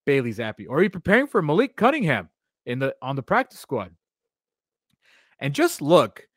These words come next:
at the tone and overall just sentiment of how Brandon Staley's talking to the media on Wednesday, as opposed to the way we described his transcript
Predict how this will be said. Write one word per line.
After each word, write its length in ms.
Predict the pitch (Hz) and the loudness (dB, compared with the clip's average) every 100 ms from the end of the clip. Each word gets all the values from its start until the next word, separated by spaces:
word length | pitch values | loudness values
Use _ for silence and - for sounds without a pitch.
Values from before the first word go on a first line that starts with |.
| _ _ _ _ | _ _ _ _
at 220 | 143 147 | -2 -2
the 120 | 131 110 | -4 -10
tone 800 | - - 135 165 185 190 185 185 _ _ _ _ _ _ _ | -14 -12 -8 -4 -4 -4 -6 -10 _ _ _ _ _ _ _
and 160 | 143 151 _ - | -8 -8 _ 4
overall 840 | 202 240 233 165 156 156 156 151 | 4 4 2 4 4 4 2 -2
just 420 | - 165 143 - - | -4 -2 -2 -6 -20
sentiment 720 | - 185 190 185 131 113 98 - | -4 -2 -2 -4 -6 -6 -10 -12
of 100 | 120 | -6
how 180 | 123 143 | -2 -2
Brandon 400 | 120 143 165 180 | -2 -2 -2 -4
Staley's 400 | - 135 135 123 | -2 -2 -2 -2
talking 300 | 135 127 120 | -4 -4 -6
to 80 | 127 | -8
the 80 | 113 | -8
media 500 | 117 110 110 127 - - | -6 -6 -6 -6 -10 -8
on 180 | 180 175 | -6 -2
Wednesday, 500 | 247 202 180 143 151 _ - | -2 -2 -2 -2 -2 _ -8
as 140 | 127 | -6
opposed 400 | 139 165 160 147 | -2 0 0 0
to 60 | 139 | -6
the 100 | 135 | -4
way 200 | 143 143 | 0 0
we 200 | 135 220 | 0 -2
described 440 | 208 - 143 135 | -4 0 0 0
his 120 | 120 - | -2 -4
transcript 600 | 123 110 - 120 131 | -4 -4 -6 -6 -8